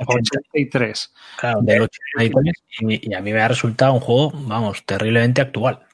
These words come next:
Speaker 2: Lo que he visto, por lo menos, no me, no me, no me recrea juegos de,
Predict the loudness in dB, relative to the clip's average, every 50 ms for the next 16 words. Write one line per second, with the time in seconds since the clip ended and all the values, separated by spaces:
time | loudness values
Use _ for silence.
0 | _ _ _ -6 -4 -2 0 4 4 4 4 4 2 0 2 4 4 4 4 4
1 | 2 2 2 2 2 2 2 0 -2 -4 -2 0 2 2 2 2 0 0 0 2
2 | 2 2 2 2 2 0 0 0 2 4 4 4 4 2 0 -2 -2 2 2 4
3 | 4 4 2 2 0 -2 -2 -4 -6